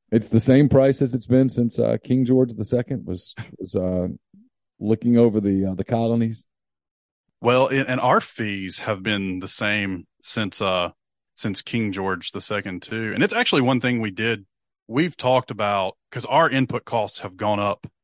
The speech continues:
Speaker 2: significantly. And we've talked about, you know, do we just very small little, little increase just to try to get,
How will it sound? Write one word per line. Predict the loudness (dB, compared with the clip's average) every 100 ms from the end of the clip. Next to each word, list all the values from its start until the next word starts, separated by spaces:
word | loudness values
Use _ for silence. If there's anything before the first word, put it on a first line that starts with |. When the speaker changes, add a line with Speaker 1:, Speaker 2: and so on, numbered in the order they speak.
| _ _ -12
Speaker 2:
significantly. | -6 -4 -4 -6 -6 -10 -16 -16 -18 -20 _ _ _ _ _ -4
And | 2
we've | 2 2
talked | 2 2 0
about, | -2 -2 -2 -4
you |
know, | -6 -6
do | -6 -4 -4
we | -4 -6 -10 _ _ _ _ -8
just | -4 -4 -6 _ _ _ _ _ _
very | -18 -2 2 4 2
small | 0 -4 -4 0 2 2 2 -2 -4 -10 _ _ _
little, | -8 -4 -2 -4 -8 _ _ _ _ -4
little | 0 0
increase | 2 0 0 -4 -6 -6
just | -4 -4
to | -4
try | -2 0
to | -2
get, | -2 -2